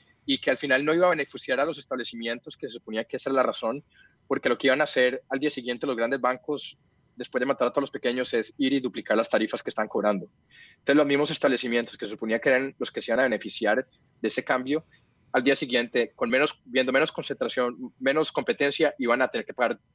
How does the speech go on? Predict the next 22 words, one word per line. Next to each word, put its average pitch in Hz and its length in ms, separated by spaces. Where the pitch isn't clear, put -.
dos 120 240
o 110 40
tres 113 220
veces 113 260
las 104 120
tarifas 104 260
que - 80
estaban 101 180
pagando. 98 300
Entonces, 147 320
nadie 170 360
se 185 120
iba 156 80
a - 20
beneficiar, 147 500
el 156 100
único 147 160
que 156 80
se 135 80
iba 131 40
a 139 80
beneficiar 120 240